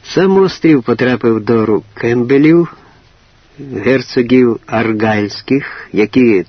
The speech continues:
тисяча вісімсот дев'яносто дев'ятого року повернули його шотландській церкві з перспективою на реставрацію.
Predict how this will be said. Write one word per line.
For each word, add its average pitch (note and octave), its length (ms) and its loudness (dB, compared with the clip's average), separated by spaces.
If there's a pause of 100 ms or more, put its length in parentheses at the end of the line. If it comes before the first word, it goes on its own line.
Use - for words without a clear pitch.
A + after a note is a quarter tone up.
тисяча A#2+ 440 0
вісімсот F#2+ 560 -4
дев'яносто F2+ 480 -4
дев'ятого F2+ 440 0
року F3+ 360 0 (600)
повернули F3+ 600 4
його E3 200 2
шотландській A2 640 -2
церкві F3 500 0
з - 80 -12
перспективою B2 760 0
на G#2+ 100 -2
реставрацію. - 760 -8